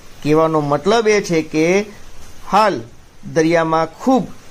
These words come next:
જોખમ તોળાઈ રહ્યું છે અને આવા સમયે આ લોકો સેલ્ફી લેવામાં મશગુલ છે અને ત્યારબાદ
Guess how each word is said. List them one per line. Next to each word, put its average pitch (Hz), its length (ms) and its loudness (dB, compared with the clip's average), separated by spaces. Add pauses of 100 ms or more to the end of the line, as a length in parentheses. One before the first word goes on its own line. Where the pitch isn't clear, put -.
(180)
જોખમ 175 400 2
તોળાઈ 202 380 2
રહ્યું 214 300 2
છે 254 200 2
અને 160 360 -2
આવા 180 280 4
સમયે 139 460 -2 (480)
આ 190 240 4
લોકો 190 520 0 (280)
સેલ્ફી 247 360 2
લેવામાં 254 460 2
મશગુલ 196 440 -2
છે 131 220 -4
અને - 420 -4
ત્યારબાદ 190 500 2